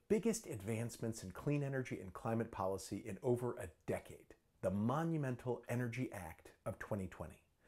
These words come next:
Tucked away in the five thousand page end-of-year omnibus was a bipartisan clean energy innovation roadmap. The Energy Act modernizes and refocuses the Department of Energy's research and development programs on the most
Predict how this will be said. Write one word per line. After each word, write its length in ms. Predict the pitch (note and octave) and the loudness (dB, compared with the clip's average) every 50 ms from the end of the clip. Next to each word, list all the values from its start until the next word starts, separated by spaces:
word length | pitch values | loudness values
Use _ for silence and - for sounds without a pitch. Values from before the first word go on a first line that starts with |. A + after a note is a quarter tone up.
| - - - - - - _ - _ - | -20 -20 -20 -20 -20 -20 _ -20 _ 0
Tucked 260 | - G#3 - - - | 0 0 0 4 4
away 400 | G3 D#3+ C#3+ A#2 G#2+ G#2 G#2+ - | 8 8 8 8 8 6 2 2
in 140 | D#3 A#2 G#2 | 2 0 0
the 80 | F#2 - | 0 -2
five 480 | - - - F3 E3 F3+ - A#3 - - - - - | -4 -2 6 6 6 6 6 2 2 0 -6 0 6
thousand 480 | - D#3 D#3 E3+ E3+ E3 E3 D#3 D3+ | 8 8 10 10 8 6 4 0 0
page 400 | - - A#2+ F#2+ G2 G2+ G#2 - - | 2 2 2 2 2 -2 -4 -4 4
end-of-year 500 | C3+ C3 D3+ D#3 C#3+ - C3+ C#3 C3+ B2+ | 8 8 8 8 6 4 4 2 2 4
omnibus 540 | A#2+ A#2 A2 G#2+ F2 - E2 E2+ - - - - - - - - | 4 4 4 2 0 -2 -4 -6 -6 -8 -12 -14 -20 -20 -14 -4
was 140 | - A2+ - | -2 0 0
a 60 | G#2 F2 F2+ - | 0 -2 -2 4
bipartisan 840 | - D#3 E3 F#3+ F#3+ - - C#3+ C#3 C#3 C3+ - - C#3 B2+ C3 B2+ | 4 4 6 6 0 0 4 4 4 4 2 0 -2 -2 -2 -4 -6
clean 400 | - - - - D#3 D#3+ E3+ F3 | -8 -8 -2 0 2 2 2 2
energy 400 | - - C#3+ C3+ B2+ A#2 - B2 A2+ A#2+ | 0 -2 -2 -4 -4 -2 -2 -4 -2 0
innovation 500 | A2+ G#2 G2 F#2 G2 G2 - - F#2+ F2 D#2+ | 0 0 2 0 0 -2 -2 -4 -4 -4 -4
roadmap. 560 | F2 F#2 F2+ - - - - - - _ - _ _ _ _ - - - - - - - - | -6 -6 -8 -8 -10 -14 -14 -14 -20 _ -20 _ _ _ _ -20 -20 -20 -18 -20 -18 -4 -2
The 140 | B2+ - | 0 2
Energy 360 | C#3 E3 F#3 F#3 F3+ F#3 F3+ E3+ | 4 6 6 6 6 6 6 6
Act 220 | E3+ E3+ - - - A2+ | 6 4 0 -4 -2 4
modernizes 680 | A#2 - D#3 F3+ F3+ F3+ F#3 F#3+ F#3+ F#3 G#3 G3+ - - | 8 8 10 10 8 6 4 2 2 0 0 -2 -2 -4
and 120 | - G#2+ F#2 F#2 F#2+ G2+ | -4 -4 -2 -2 0 4
refocuses 720 | A2+ C#3+ G3 F#3+ - - C#3 B2+ - B2 - - C3 C3+ - | 6 8 8 8 10 8 8 8 8 2 0 0 -2 2 2
the 60 | B2+ | 2
Department 360 | A2 - - C3 B2 A#2 G#2 | 2 6 4 4 4 4 0
of 80 | G#2 G2+ | 2 2
Energy's 400 | G#2+ G#2 G2+ F#2 - F#2+ F2+ F#2+ | 2 2 0 0 0 -2 -2 0
research 440 | G#2+ C3+ C#3+ - - D#3+ D#3 - C#3+ | 0 0 0 2 0 0 0 0 -2
and 80 | A2+ | -2
development 380 | G2+ G#2 G#2 G2+ F#2 F#2+ F#2 - | 0 2 0 0 0 -4 -10 0
programs 580 | - C3+ C#3 C#3 E3 E3+ F#3 G#3+ A3 - - - - - - - - | 2 2 2 4 2 0 0 0 -2 -4 -8 -14 -18 -20 -20 -6 -4
on 120 | C3+ D3+ | -2 0
the 60 | D3+ | 2
most 300 | D3 D3 C#3+ - - - | 4 2 2 2 0 -10